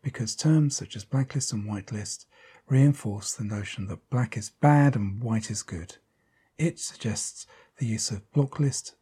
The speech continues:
and allow list instead. And Tom Ressing, who is a technical author at Microsoft, tweeted that his friend Jonathan Lightfoot has sent in ten updates to the Microsoft documentation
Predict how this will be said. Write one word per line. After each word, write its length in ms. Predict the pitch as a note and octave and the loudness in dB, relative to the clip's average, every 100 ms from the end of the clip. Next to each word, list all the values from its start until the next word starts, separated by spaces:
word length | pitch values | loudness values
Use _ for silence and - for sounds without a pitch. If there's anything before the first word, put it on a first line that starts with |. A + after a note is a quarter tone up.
| - | -2
and 140 | C3 | 0
allow 360 | A#2+ A#2 A#2+ B2+ | 2 2 2 2
list 400 | G2 F#2 - - | 0 -4 -6 -6
instead. 520 | F#2+ - - F2+ - _ _ _ _ _ _ _ - | -6 -6 -6 -8 -10 _ _ _ _ _ _ _ 2
And 260 | C#3 C3+ | 6 6
Tom 240 | C3 E3 F3 | 6 4 6
Ressing, 500 | C#3+ B2+ D3 D3+ D#3+ _ | 6 6 4 2 0 _
who 260 | B2 A2 A#2 | -4 -4 -2
is 200 | B2+ - | -6 -4
a 120 | G#2+ | -4
technical 520 | G#2 D#3+ D#3 - D3 - | -4 -6 -4 -6 -6 -4
author 400 | C3+ B2+ B2+ - | -6 -4 -6 -6
at 240 | B2 A2 - | -8 -8 -2
Microsoft, 540 | B2+ - - C3+ - _ _ _ _ _ _ | -2 -2 -2 -4 -4 _ _ _ _ _ _
tweeted 460 | - D3+ C3+ C3+ A2+ | -2 2 2 2 -2
that 400 | - A2+ - - - _ _ | -2 -4 -6 -14 -16 _ _
his 180 | - C#3+ | 0 0
friend 460 | - C#3+ C#3 C#3+ - | 6 6 8 2 0
Jonathan 360 | C3 C3+ D#3+ C#3 | 4 4 6 4
Lightfoot 560 | A2+ A2 - A2 - - _ _ | 4 -2 -8 -8 -10 -20 _ _
has 140 | C3+ | -6
sent 360 | - B2 A#2 A#2+ | -2 0 0 -2
in 140 | G#2+ | -2
ten 200 | - D3+ | 4 4
updates 720 | C3+ - G#2+ G#2 - - - _ _ _ - | 4 2 -6 -6 -6 -8 -8 _ _ _ -8
to 140 | C3 | -6
the 120 | A2 | -2
Microsoft 480 | A2 B2+ - C#3 A2+ | 0 0 0 -2 -4
documentation 920 | - - A#2 G#2 - F3+ F3 - A#2 | -6 -6 -4 -4 -2 0 0 -2 -4